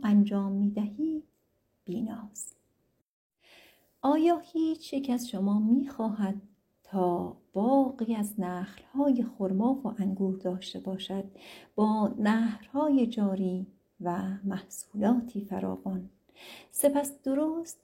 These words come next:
هنگامی که پا به سن می‌گذارد و زمانی که هنوز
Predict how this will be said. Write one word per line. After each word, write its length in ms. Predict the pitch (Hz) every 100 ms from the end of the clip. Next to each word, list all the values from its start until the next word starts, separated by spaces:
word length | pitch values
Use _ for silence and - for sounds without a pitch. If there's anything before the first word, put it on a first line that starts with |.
| _ _ -
هنگامی 640 | 196 175 190 220 277 262 240
که 180 | - 233
پا 400 | - 247 277 277
به 160 | 214
سن 280 | 208 - 190
می‌گذارد 800 | 185 180 - 175 180 170 175 190 - - - -
و 100 | 196
زمانی 500 | 202 208 240 285 294
که 160 | - 277
هنوز 640 | - 208 240 294 - -